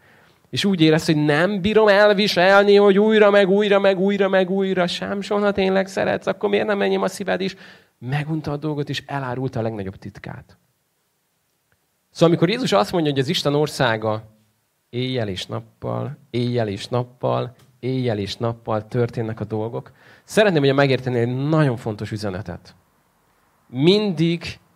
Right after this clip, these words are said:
túlbecsüljük azt, amit egy nap alatt meg tudunk tenni. Mindig.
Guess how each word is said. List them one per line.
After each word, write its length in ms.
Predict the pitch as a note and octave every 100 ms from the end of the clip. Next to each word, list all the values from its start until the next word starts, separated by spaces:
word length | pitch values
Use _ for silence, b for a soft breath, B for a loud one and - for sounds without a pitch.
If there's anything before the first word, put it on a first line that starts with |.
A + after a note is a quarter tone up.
| _ _ _
túlbecsüljük 760 | F3+ F#3 D3 B2 C3+ A#2+ A2+
azt, 380 | A#2+ B2+ - - - _ _ _ _ _
amit 300 | C3+ C3+ C3 -
egy 180 | C#3+
nap 180 | C3+ A#2+
alatt 180 | A#2 G#2
meg 160 | A2 -
tudunk 300 | G#2+ G#2 -
tenni. 400 | G2+ E2 D#2 G#2 _ _ _
Mindig. 540 | - A2+ G2 F2 -